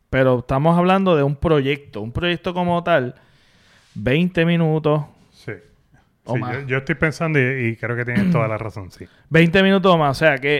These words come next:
Speaker 1: el proyecto también de antemano, si tú me presentas un proyecto de siete minutos, mira, ponlo en YouTube.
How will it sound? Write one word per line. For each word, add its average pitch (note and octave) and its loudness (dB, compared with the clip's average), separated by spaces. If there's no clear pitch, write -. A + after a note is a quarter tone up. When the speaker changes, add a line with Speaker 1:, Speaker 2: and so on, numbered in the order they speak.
Speaker 1:
el D#3 0
proyecto G3+ 2
también F#3+ 2
de C#3+ 2
antemano, C#3 0
si C3 -4
tú B2+ -4
me D3+ 0
presentas F3 0
un F3+ 0
proyecto F3+ 2
de F3 2
siete F3 0
minutos, F3+ 0
mira, C3+ 0
ponlo C#3 0
en D3+ 0
YouTube. D#3+ -2